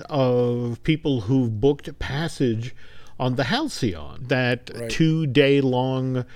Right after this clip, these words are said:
Speaker 1: cruise on land aboard the Star Wars Galactic Star Cruiser.
Speaker 2: Because one of the day trips
Speaker 1: Mm.
Speaker 2: is
Speaker 1: There we go.
Speaker 2: a trip to
Speaker 1: To Batuu.
Speaker 2: to Batuu, and it's not in the same time frame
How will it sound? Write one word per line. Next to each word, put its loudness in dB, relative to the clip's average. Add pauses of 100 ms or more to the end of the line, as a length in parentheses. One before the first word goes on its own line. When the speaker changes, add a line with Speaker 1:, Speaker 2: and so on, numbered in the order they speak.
(160)
Speaker 1:
cruise 6
on -2
land 0 (140)
aboard 0
the 0
Star 0
Wars 2
Galactic -2
Star -2
Cruiser. -8 (520)
Speaker 2:
Because 2
one 6
of 6
the 0
day 2
trips 0
Speaker 1:
Mm. -18 (100)
Speaker 2:
is 0
Speaker 1:
There 0
we -4
go. -6 (200)
Speaker 2:
a 4 (140)
trip 2 (120)
to 0
Speaker 1:
To 6
Batuu. 4 (320)
Speaker 2:
to -4
Batuu, 2 (100)
and 4 (760)
it's -2
not 4
in -2
the 2
same 2
time 2
frame 0